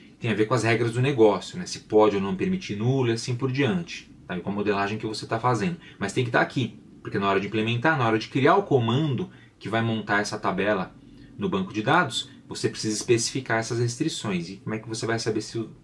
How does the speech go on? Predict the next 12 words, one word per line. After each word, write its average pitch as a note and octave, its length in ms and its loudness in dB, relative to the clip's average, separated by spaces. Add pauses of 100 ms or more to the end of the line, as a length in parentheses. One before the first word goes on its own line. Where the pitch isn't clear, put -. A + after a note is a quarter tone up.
se - 100 -20
precisa G#2+ 300 -6
usá-las G2+ 320 0
ou C3 100 2
não, C3 220 0 (260)
se - 160 -4
não B2+ 120 2
tiver A2+ 180 2
descrito A2 400 0
em A2 40 -4
nenhum G#2 180 0
lugar? E2 280 -6